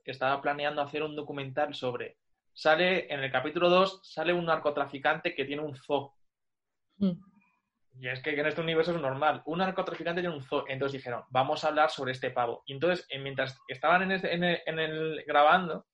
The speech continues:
Speaker 1: vieron tanto a este tío, a Joe Exotic, o como cuentan, igual es para venderlo,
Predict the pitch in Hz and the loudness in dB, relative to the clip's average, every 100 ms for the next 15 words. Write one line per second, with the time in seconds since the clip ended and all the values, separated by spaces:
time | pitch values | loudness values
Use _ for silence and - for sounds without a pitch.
0 | _ _ _ _ _ _ _ _ _ 139 | _ _ _ _ _ _ _ _ _ 2
1 | 160 185 180 180 180 160 151 - 165 165 | 4 4 2 2 6 6 6 4 -2 0
2 | 170 165 - _ - 143 147 147 160 151 | -4 -4 -6 _ -6 -2 0 0 -4 -4
3 | 151 127 - - 107 - 147 147 135 123 | -8 -10 -10 -14 -14 -4 -4 -2 -6 -2
4 | 131 135 131 135 131 131 143 139 - | -2 0 0 0 0 2 2 2 -8